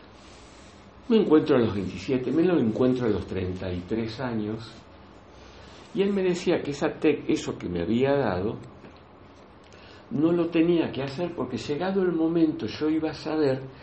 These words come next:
que tenía que empezar a, a practicarla, o a,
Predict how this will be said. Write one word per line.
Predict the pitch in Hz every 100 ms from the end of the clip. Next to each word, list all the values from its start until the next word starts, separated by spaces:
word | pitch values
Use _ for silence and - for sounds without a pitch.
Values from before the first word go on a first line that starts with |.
| - -
que | -
tenía | 104 113 131 151 139 131
que | 117
empezar | 110 110 - 135
a, | 131 -
a | - 107
practicarla, | 110 98 - 92 - 90 95 90 92 95 - - - - -
o | - 117
a, | 107 107 -